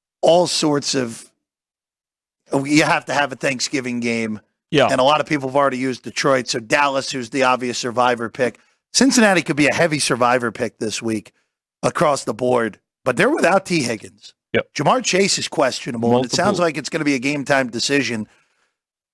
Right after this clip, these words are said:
Speaker 1: It's down to six and a half here against the Texans for the Bengals. Now, I, I still think even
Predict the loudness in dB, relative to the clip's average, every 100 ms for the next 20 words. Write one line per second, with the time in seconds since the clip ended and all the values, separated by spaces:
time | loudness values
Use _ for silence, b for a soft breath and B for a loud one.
0 | _ _ -4 -2 2 2 2 2 2 2
1 | 2 2 4 2 2 0 0 -2 -2 -4
2 | -2 0 -2 -4 -6 -4 -2 2 2 2
3 | 0 0 0 0 -2 0 -2 0 0 0
4 | -2 0 0 0 -4